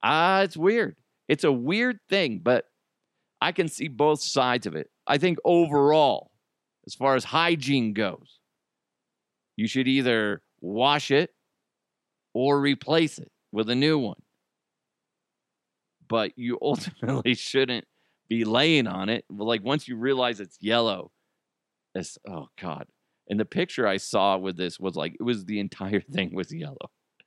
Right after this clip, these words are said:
<laughs> Like, I could see, I guess I haven't been that bad in a long time, but usually now it's just, like, one or two spots, like, where I consistently put my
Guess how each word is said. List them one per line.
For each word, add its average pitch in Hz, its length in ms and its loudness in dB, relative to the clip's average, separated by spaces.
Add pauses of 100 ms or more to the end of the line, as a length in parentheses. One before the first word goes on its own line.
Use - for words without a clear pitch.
(100)
<laughs> - 600 -20 (640)
Like, 107 260 0
I 139 120 2
could 247 180 -2
see, 110 300 -4 (380)
I 101 220 0
guess 196 240 0
I 165 100 4
haven't 135 240 0
been 123 180 2
that 117 240 0
bad 113 260 2
in 104 100 -4
a 98 80 -2
long 101 240 0
time, 107 420 -2 (480)
but 110 280 2
usually 120 480 -2
now 113 360 0
it's 92 140 -8
just, 101 160 -10
like, 92 140 -2
one 95 400 -4
or 98 80 -2
two 101 240 -6
spots, - 600 -4
like, 90 220 -6
where 90 280 -2
I 80 120 -2
consistently 87 680 -6
put - 280 -12
my 131 240 -16